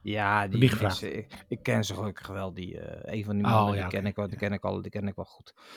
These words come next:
Speaker 1: Dus die, weet je, dus, het was ook een heel informeel hoor, maar het ging ook meer om, ik had wat slides gemaakt om mijn punt wat duidelijk te maken, zeg maar, wat ik, eh, wat ik wilde verkopen aan hen.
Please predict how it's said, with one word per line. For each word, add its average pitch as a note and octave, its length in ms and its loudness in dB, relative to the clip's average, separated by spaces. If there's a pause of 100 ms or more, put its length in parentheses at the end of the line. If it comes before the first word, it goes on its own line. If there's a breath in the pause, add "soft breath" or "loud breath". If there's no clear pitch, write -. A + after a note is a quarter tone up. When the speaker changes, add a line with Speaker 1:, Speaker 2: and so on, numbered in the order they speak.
(200 soft breath)
Speaker 1:
Dus - 180 -12
die, - 280 -14
weet F#2+ 200 -12
je, D#2+ 220 -12
dus, E2+ 200 -14
het G#2 160 -10
was A2+ 140 -2
ook A2+ 120 0
een A#2 60 4
heel A2+ 180 6
informeel G#2 600 0
hoor, G2 220 -4
maar G2 100 -8
het - 120 -14
ging G#2 180 -6
ook G2 100 -6
meer G2+ 260 -4
om, G2+ 220 -8 (260 soft breath)
ik A2 140 -4
had A2 140 -2
wat G#2+ 140 -6
slides A2+ 480 0
gemaakt G#2 600 -2 (1160)
om B2 140 0
mijn A2 240 0
punt A2+ 280 2
wat G2 280 -6
duidelijk G2 320 -2
te G2 100 -10
maken, F#2+ 380 -8
zeg - 140 -16
maar, F#2+ 180 -4
wat G2 180 -8
ik, - 180 -16
eh, G2+ 100 -10 (360)
wat G#2 200 -8
ik G2 60 -12
wilde G#2 240 -2
verkopen G2 420 -12
aan G2 60 -14
hen. G2 120 -14